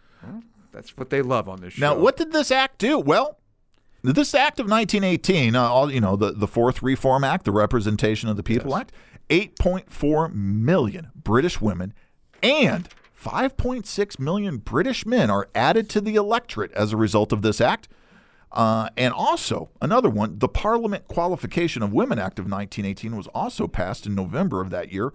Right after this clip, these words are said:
Speaker 2: that allowed women to be elected to Parliament. Now, several women would go ahead and, and stand for election to the House of Commons, 'cause we know it's not gonna be in the other house.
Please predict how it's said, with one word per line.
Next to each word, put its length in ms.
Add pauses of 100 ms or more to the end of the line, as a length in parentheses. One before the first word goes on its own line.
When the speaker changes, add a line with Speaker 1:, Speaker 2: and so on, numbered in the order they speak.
(600)
Speaker 2:
that 140
allowed 300
women 380
to 80
be 120
elected 440
to 220
Parliament. 560
Now, 100
several 360
women 380
would 260
go 160
ahead 240
and, 180
and 240
stand 340
for 140
election 380
to 80
the 100
House 220
of 80
Commons, 480 (260)
'cause 140
we 100
know 180
it's 140
not 160
gonna 140
be 120
in 120
the 120
other 200
house. 300